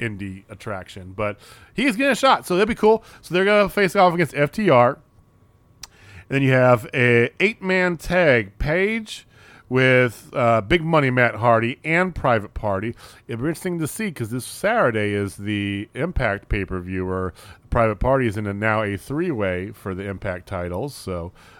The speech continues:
we'll see what happens with that. Those four facing off against the Hybrid two and Chaos Project. Sting is gonna call out Team Taz. We're just gonna keep dragging this horse through the mud. Uh, then you got, uh, the next, um, next U S, uh,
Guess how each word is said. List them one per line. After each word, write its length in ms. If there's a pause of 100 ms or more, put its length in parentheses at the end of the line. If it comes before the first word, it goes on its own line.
we'll 100
see 180
what 80
happens 320
with 140
that. 300 (360)
Those 260
four 400 (220)
facing 320
off 160
against 200
the 80
Hybrid 320
two 200
and 120
Chaos 440
Project. 580 (1000)
Sting 320
is 80
gonna 160
call 380
out 320
Team 340
Taz. 460
We're 180
just 120
gonna 180
keep 300
dragging 400
this 160
horse 240
through 160
the 80
mud. 380 (500)
Uh, 500
then 180
you 80
got, 320
uh, 100
the 140
next, 400 (160)
um, 200
next 320
U 260
S, 400 (220)
uh, 420